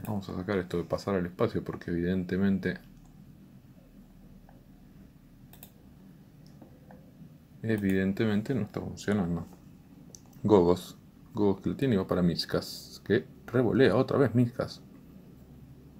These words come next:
Vamos a ver, todavía no entraron los cambios tácticos. Vamos a ver si con eso mejora. Solakidis, que toca para Genitsaridis.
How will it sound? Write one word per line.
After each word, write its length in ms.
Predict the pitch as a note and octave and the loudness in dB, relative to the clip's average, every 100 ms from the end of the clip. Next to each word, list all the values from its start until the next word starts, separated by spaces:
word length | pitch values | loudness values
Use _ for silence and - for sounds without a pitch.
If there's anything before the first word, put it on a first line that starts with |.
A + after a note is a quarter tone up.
| - - - | -20 -20 -10
Vamos 240 | G2 F#2+ | -6 -2
a 40 | F#2+ | 0
ver, 160 | G2 | 0
todavía 200 | - G2+ | 2 2
no 120 | A2 G2 | 4 2
entraron 360 | F#2+ G#2 G2 | 4 4 4
los 120 | F2+ | 2
cambios 320 | - G2+ F#2+ - | 0 2 2 2
tácticos. 520 | A2 F2+ E2+ F#2+ G2+ | 2 2 0 -2 -2
Vamos 220 | F2+ F2+ | -4 -2
a 40 | |
ver 100 | F2+ | -2
si 100 | F2+ | 0
con 180 | F2 F2 | 0 2
eso 220 | F#2+ - | 0 0
mejora. 400 | F2 E2 - F#2+ D#2+ | -2 0 2 2 0
Solakidis, 680 | - G#2 G2 D2+ C2 - - | 0 2 0 -2 -4 -6 -10
que 140 | - | -10
toca 200 | - - | -6 -2
para 160 | - F2+ | 0 2
Genitsaridis. 920 | F#2 F#2 F2+ - F#2+ E2+ - - | 4 2 0 -2 0 0 -2 -6